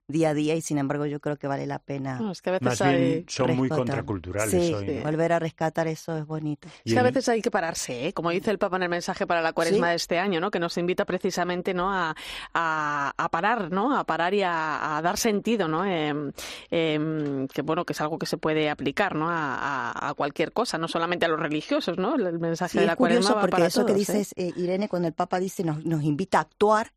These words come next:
Speaker 1: y entonces cuando dices, bueno, actuar es a la acción,
Speaker 3: Mm.
Speaker 1: al activismo. No, no, dice, actuar es desacelerarse y
Speaker 2: Ujú.
Speaker 1: detenerse.
Speaker 3: Claro.
Speaker 2: Sí, sí.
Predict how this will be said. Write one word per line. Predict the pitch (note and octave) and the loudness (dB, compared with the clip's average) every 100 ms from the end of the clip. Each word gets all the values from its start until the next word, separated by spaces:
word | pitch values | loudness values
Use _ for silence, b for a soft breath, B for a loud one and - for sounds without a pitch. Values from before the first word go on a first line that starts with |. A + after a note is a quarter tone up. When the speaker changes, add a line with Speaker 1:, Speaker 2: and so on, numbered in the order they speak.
| - | -4
Speaker 1:
y | |
entonces | D#3 D#3+ E3 | -2 0 0
cuando | F3 D#3+ | 0 2
dices, | D#3+ D#3 | 0 0
bueno, | D#3 E3 | 0 2
actuar | C#3+ - E3 F#3+ | 0 0 0 2
es | G3+ | 0
a | E3+ | -2
la | D3 | -4
acción, | C3+ G3 F3+ | -2 2 2
Speaker 3:
Mm. | |
Speaker 1:
al | D#3 | 2
activismo. | D#3 - D3+ E3+ F3+ F3 | -2 -6 -4 -2 -4 -4
No, | E3 G#3 | -2 0
no, | G#3 G3 | 0 -2
dice, | D#3+ E3+ | -4 -4
actuar | D#3 - G#3+ | -4 -2 0
es | G#3+ | 0
desacelerarse | F#3+ E3+ E3 - E3 D3+ F#3 B3 - F4 - | -2 -4 -4 -2 0 2 2 0 -4 -8 -4
y | |
Speaker 2:
Ujú. | D#3 | 0
Speaker 1:
detenerse. | A3+ - G3+ A#3+ - C#3 A#2+ - | 0 0 0 0 -2 -4 -6 -4
Speaker 3:
Claro. | - G#3 | -2 -2
Speaker 2:
Sí, | F3 | -2
sí. | - | -6